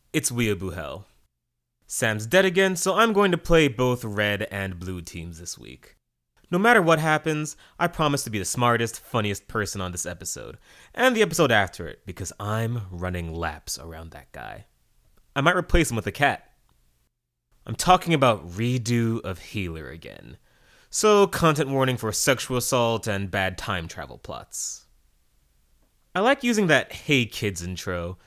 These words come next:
because it captures the relationship between artist and audience.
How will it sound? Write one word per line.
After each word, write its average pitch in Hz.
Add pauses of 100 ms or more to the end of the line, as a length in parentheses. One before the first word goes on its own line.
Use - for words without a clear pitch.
(300)
because 185
it 180
captures 240
the 180
relationship 120
between 98 (100)
artist 117
and 104
audience. 87